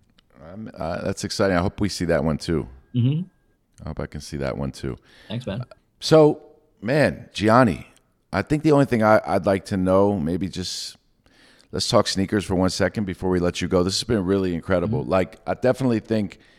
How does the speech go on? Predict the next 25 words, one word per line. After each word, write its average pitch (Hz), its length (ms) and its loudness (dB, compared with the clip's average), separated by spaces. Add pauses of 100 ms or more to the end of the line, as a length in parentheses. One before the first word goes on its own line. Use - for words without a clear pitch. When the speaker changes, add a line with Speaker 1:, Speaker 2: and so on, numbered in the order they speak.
(300)
Speaker 1:
from 101 160 0
an 95 40 2
entrepreneurial 95 640 2
standpoint, 95 520 -4
executive 92 480 -2
standpoint, 90 540 -4
there's 85 180 -6
a 87 60 -4
lot 85 240 0
to 82 80 -6
learn. 85 340 -2
I 76 140 -2
learned 92 320 0
a 82 60 -2
lot 85 220 0
about 73 260 -2
your 82 200 -4
journey 80 460 -6
in 67 180 -10
general. 78 640 -6 (580)
I 110 80 -4
think, 120 300 -8
like 101 240 -4
you 117 120 -2
said, 85 540 -6